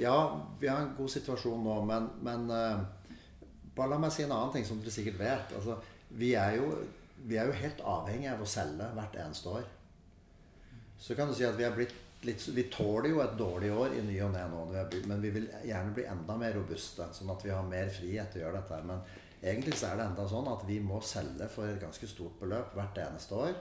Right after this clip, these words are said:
for å få denne driften til å gå i balanse. Sant? Og husk på, når vi, vi lå nede med brukken rygg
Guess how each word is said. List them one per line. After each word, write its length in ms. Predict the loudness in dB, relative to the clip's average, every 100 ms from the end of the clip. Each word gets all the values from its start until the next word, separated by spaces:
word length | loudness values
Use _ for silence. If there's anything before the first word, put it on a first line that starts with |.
| -8 -16 -20 -20 -20 -20 -20 -18
for 380 | -10 -2 0
å 20 | 0
få 160 | 0 -2 0
denne 180 | -4 -4
driften 340 | -4 -6 -6
til 80 | -4
å 60 | -2
gå 80 | -2
i 60 |
balanse. 480 | -2 -4 -6 -8 -10 -12 -16 -18 -20 -20 -20 -20 -20 -6
Sant? 240 | -4 -2 0
Og 80 |
husk 220 | -2 -4 -4
på, 100 | -2 -2
når 100 | 0 0
vi, 80 | -2 -2 0
vi 100 | 2
lå 160 | 2 2
nede 300 | 2 0 -2
med 100 | -2
brukken 400 | -4 -4 -2 0
rygg 320 | 2 0 0